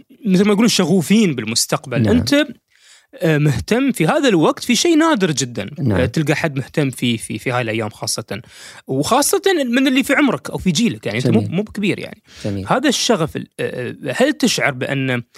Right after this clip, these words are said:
Speaker 1: يتناسب مع الحياة أو مع الرتم أو مع الوقت اللي نعيشه اليوم؟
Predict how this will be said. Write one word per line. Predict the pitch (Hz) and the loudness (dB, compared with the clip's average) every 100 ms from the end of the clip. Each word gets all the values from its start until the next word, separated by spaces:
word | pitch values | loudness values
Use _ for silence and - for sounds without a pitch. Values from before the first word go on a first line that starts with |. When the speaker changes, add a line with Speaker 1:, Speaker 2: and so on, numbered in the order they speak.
| - _ - | -20 _ -2
Speaker 1:
يتناسب | 151 - 151 202 - 254 202 143 | 0 2 4 4 2 2 0 0
مع | 117 | -2
الحياة | 127 127 135 127 147 185 214 | -2 -4 -2 0 2 2 0
أو | - 123 | -2 -2
مع | 120 110 | -2 -2
الرتم | - 156 - 220 165 - 147 143 | -2 -2 0 2 2 -2 -6 -4
أو | 131 | -4
مع | 127 110 | -2 -4
الوقت | 113 180 - | -2 -2 -2
اللي | 139 117 | -2 -2
نعيشه | 110 143 110 | -2 -4 -4
اليوم؟ | 113 | -6